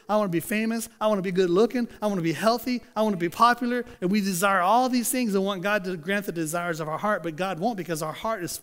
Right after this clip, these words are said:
focused on the wrong things. He wants us to desire him. Illegitimate coveting is when our hearts and minds are set on some possession. It's when our hearts are so consumed with getting something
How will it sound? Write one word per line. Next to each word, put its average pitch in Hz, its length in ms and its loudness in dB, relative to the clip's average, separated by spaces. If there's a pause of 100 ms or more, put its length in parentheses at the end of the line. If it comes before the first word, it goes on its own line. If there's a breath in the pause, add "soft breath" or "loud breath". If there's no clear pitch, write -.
focused 196 400 -2
on 160 80 -6
the 147 80 -6
wrong 160 260 -8
things. 175 480 -12 (1080)
He 170 120 0
wants 175 240 0
us 160 100 -6
to 151 100 -8
desire 139 460 -6 (160)
him. 139 380 -8 (2250)
Illegitimate 180 600 2
coveting 147 580 -6 (800)
is 151 120 0
when 160 120 0
our 147 100 -4
hearts 165 320 -6
and 151 140 -6
minds 151 320 -8
are 139 60 -10
set 147 260 -6
on 139 100 -10
some 143 220 -10
possession. 143 560 -10 (880)
It's 185 160 2
when 196 100 6
our 170 140 4
hearts 180 340 0
are 165 80 -4
so 180 220 -2
consumed 165 560 -2
with 151 140 -10
getting 165 280 -2
something 160 520 -4